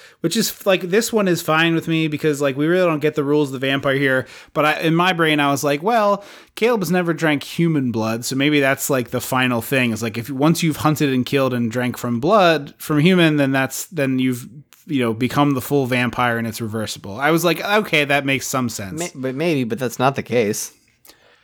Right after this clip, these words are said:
Speaker 1: Right, it's not. Um, they sit down to dinner,
Speaker 2: Well, also,
Speaker 1: and boy,
Speaker 2: I'm sorry, human anatomy and cattle anatomy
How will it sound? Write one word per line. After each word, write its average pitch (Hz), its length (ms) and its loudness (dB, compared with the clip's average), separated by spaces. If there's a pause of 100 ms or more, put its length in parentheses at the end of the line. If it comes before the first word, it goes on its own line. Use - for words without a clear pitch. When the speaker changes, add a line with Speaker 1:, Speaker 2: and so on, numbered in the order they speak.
(220)
Speaker 1:
Right, 156 440 0
it's 127 240 -6
not. 90 320 -6 (500)
Um, 113 480 0 (840)
they 165 160 4
sit 170 220 0
down 170 200 2
to 151 80 -2
dinner, 139 460 2
Speaker 2:
Well, - 40 -4
also, 254 240 -2
Speaker 1:
and 220 60 2
boy, 156 200 4
Speaker 2:
I'm 117 160 2
sorry, 104 560 -4
human 311 480 -2
anatomy 135 720 -4
and 117 320 -10
cattle 160 480 0
anatomy 107 640 -6